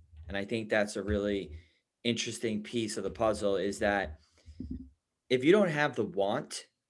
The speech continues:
or the burning desire, then move on to something else. 'Cause you have to want to hike a hundred and fifty days,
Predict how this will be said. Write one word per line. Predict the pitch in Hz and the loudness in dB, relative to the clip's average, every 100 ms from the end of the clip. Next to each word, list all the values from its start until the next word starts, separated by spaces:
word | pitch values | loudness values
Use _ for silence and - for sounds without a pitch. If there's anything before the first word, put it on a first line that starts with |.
| _ _ _ | _ _ _
or | 110 117 | 0 2
the | 110 | 2
burning | 120 110 110 | 2 2 0
desire, | 107 104 107 104 113 | -2 -2 2 4 4
then | 123 113 107 104 - _ _ _ _ | 4 0 -2 -4 -8 _ _ _ _
move | - 123 139 135 | -6 0 2 2
on | 123 | 0
to | 123 | -2
something | 107 107 104 92 | -4 -4 -4 -6
else. | 76 80 - - _ _ _ _ _ _ _ | -6 -10 -14 -18 _ _ _ _ _ _ _
'Cause | - 127 | -2 0
you | 170 | 2
have | 160 175 180 | 4 4 4
to | 160 | 0
want | 117 107 123 117 - | 0 2 2 2 -2
to | |
hike | 101 117 110 - | -2 0 2 0
a | 98 | -4
hundred | 113 107 113 104 | -4 -2 -4 -4
and | |
fifty | 117 104 110 | -4 -4 -4
days, | 104 101 98 90 | -4 0 0 -4